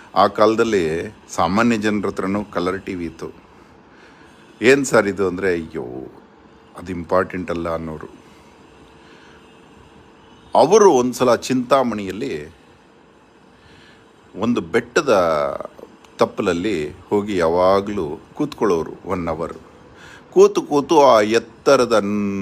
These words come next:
ನೂರಡಿಗೂ ಮಿಂಚಿದ ಎತ್ತರದ ಅಥವಾ ನಲವತ್ತೈದು, ಎಪ್ಪತ್ತೈದು, ತುಂಬಾ ದೊಡ್ಡ ಎತ್ತರದ ಬಂಡೆ ನೋಡಿ,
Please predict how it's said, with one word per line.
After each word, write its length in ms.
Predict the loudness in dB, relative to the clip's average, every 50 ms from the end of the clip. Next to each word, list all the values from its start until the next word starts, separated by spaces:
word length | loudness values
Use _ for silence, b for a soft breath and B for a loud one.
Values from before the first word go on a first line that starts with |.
| -6 -4 -4 -2
ನೂರಡಿಗೂ 840 | 0 0 2 2 4 4 4 4 4 4 2 2 2 0 0 -2 -2
ಮಿಂಚಿದ 420 | -4 -4 -4 -6 -6 -8 -8 -8
ಎತ್ತರದ 560 | -6 -6 -6 -6 -8 -6 -6 -4 -4 -4 -4
ಅಥವಾ 300 | -6 -6 -6 -8 -10 -8
ನಲವತ್ತೈದು, 600 | -6 -6 -4 -4 -4 -4 -6 -6 -8 -8 -8 -12
ಎಪ್ಪತ್ತೈದು, 920 | -14 -14 -18 -18 -12 -12 -12 -12 -12 -16 -20 -20 -20 -20 -20 -20 -20 -14 -12
ತುಂಬಾ 280 | -10 -6 2 4 4
ದೊಡ್ಡ 380 | 4 4 0 -2 -6 -2 2 4
ಎತ್ತರದ 500 | 4 4 4 2 0 2 2 4 4 4
ಬಂಡೆ 420 | 2 4 2 0 2 2 2 0
ನೋಡಿ, 540 | 0 0 -4 -4 -4 -6 -6 -8 -10 -12 -16